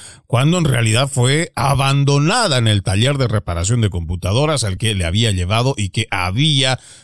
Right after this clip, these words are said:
tratado de contactarlo. Esta es la forma descarada que utilizan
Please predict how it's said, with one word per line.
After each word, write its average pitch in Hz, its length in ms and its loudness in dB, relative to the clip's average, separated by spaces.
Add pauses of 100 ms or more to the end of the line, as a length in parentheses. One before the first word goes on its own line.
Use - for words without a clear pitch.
(160)
tratado 196 840 0
de 139 240 -2
contactarlo. 104 1200 -2 (540)
Esta 269 360 -2
es 170 120 2
la 123 160 0
forma 95 580 -2
descarada 120 1040 -2
que 117 100 0
utilizan 156 840 0